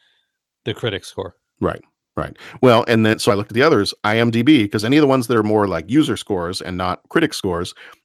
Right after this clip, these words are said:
Speaker 2: the Rotten Tomatoes audience gives it a seventy-two percent, I M D B gives it a seventy-nine percent, Letterboxd gives it a seventy-eight percent.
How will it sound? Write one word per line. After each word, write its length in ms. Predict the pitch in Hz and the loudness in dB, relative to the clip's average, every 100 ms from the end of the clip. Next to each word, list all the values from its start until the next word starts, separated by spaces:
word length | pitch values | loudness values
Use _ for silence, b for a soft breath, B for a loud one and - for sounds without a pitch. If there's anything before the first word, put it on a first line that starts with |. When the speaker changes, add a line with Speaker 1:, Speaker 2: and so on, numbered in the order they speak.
| - | -4
Speaker 2:
the 140 | 104 | 0
Rotten 180 | 95 90 | 2 2
Tomatoes 380 | 113 117 113 - | 2 4 4 4
audience 380 | 113 120 101 - | 2 4 2 0
gives 180 | 101 98 | -2 -2
it 60 | |
a 40 | 92 | -2
seventy-two 460 | 104 101 - 139 | -4 -4 -2 -2
percent, 460 | 135 92 90 87 - - | -2 -4 -6 -10 -10 -4
I 120 | 101 | -2
M 120 | 104 | -2
D 140 | 104 | -2
B 300 | 107 117 90 | -2 -2 -2
gives 220 | 92 92 92 | -4 -4 -4
it 80 | |
a 60 | 85 | -6
seventy-nine 640 | - 95 92 90 117 131 | -4 -4 -4 -2 0 0
percent, 440 | 101 82 85 87 - b b _ - | -2 -6 -6 -8 -12 b b _ 0
Letterboxd 600 | 113 127 92 90 - - | 4 4 4 0 -2 -6
gives 200 | 98 92 | -4 -4
it 60 | |
a 60 | 90 | -6
seventy-eight 460 | - 95 87 110 - | -4 -4 -4 -4 -6
percent. 360 | - 92 - | -10 -12 -16